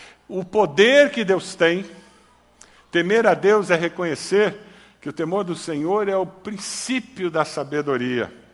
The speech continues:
E além de temer a Deus, ele fazia o quê? E o texto é perfeito. Dá pra colocar o texto de novo aqui? Coloca o texto de novo. Ele era íntegro, justo, temia a Deus e fazia o quê?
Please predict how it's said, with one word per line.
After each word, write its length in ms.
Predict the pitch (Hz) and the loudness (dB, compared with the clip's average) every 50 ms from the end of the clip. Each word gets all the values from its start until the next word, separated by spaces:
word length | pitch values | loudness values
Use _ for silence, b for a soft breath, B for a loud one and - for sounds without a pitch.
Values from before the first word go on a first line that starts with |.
| b b b b b b b b b - | b b b b b b b b b 2
E 80 | 220 | 2
além 200 | 220 240 269 285 | 4 4 4 2
de 120 | 269 262 - | 0 -2 0
temer 360 | - 240 226 226 247 247 240 | 2 2 4 6 6 8 8
a 60 | 214 | 8
Deus, 320 | 202 170 226 247 254 233 | 6 6 4 2 2 2
ele 160 | 208 226 208 190 | 2 -2 -2 0
fazia 360 | - 196 180 147 175 254 247 | 0 0 0 0 -2 -4 -6
o 60 | 196 | -6
quê? 300 | - - 202 220 226 208 | -6 -2 0 2 2 2
E 200 | 180 170 170 165 | 2 0 -2 -4
o 80 | 160 156 | -4 -6
texto 680 | - - 214 233 247 226 - - - - - 208 196 | -8 -8 -4 -4 -4 -4 -4 -8 -14 -14 -6 0 2
é 80 | 185 175 | 2 2
perfeito. 720 | 180 - - 233 220 185 - - - 170 170 156 165 175 | 2 -2 -2 -2 -2 -2 -2 -4 -2 -2 -2 -2 -4 -6
Dá 160 | 165 208 247 | -4 -4 -2
pra 160 | 247 254 220 - | -2 -2 -6 -6
colocar 320 | - 180 170 160 - 170 | -4 -4 -4 0 0 0
o 80 | 160 160 | 0 0
texto 440 | - - 185 175 175 - - - | 0 0 0 0 0 -4 -10 -16
de 120 | 139 131 139 | -14 -10 -6
novo 300 | 151 175 190 175 143 139 | -4 -2 -2 -2 -4 -8
aqui? 260 | - - 233 233 196 b b b b b b b b b b - | -8 -6 -6 -8 -8 b b b b b b b b b b -2
Coloca 280 | 202 226 262 262 254 | 2 4 4 4 2
o 40 | 247 | -2
texto 380 | 175 - 202 190 - - - 165 | 0 2 2 2 2 0 -6 -8
de 120 | 147 156 | -6 -4
novo. 420 | 147 143 139 123 104 98 95 90 - - _ _ _ _ b b b b b b b b b b b - | -2 -2 -2 -2 -2 -6 -10 -16 -18 -20 _ _ _ _ b b b b b b b b b b b -6
Ele 180 | 170 170 175 | -2 2 4
era 220 | 170 165 156 151 151 | 4 4 4 4 2
íntegro, 640 | 180 247 294 311 254 - 277 262 208 202 175 151 | 0 0 0 0 -2 -2 -4 -4 -4 -4 -4 -4
justo, 500 | - 156 226 294 302 233 - - - 214 | -4 -2 -2 -2 -2 -2 -4 -8 -12 -6
temia 340 | - 208 196 196 214 214 202 | -2 -2 -2 0 2 4 4
a 20 | 185 | 4
Deus 280 | 170 233 262 269 240 | 4 4 2 2 2
e 60 | 226 214 | 0 -2
fazia 300 | - 220 196 175 233 226 | 0 0 0 0 -2 -4
o 40 | |
quê? 280 | - - 302 320 302 233 | -2 0 2 2 2 0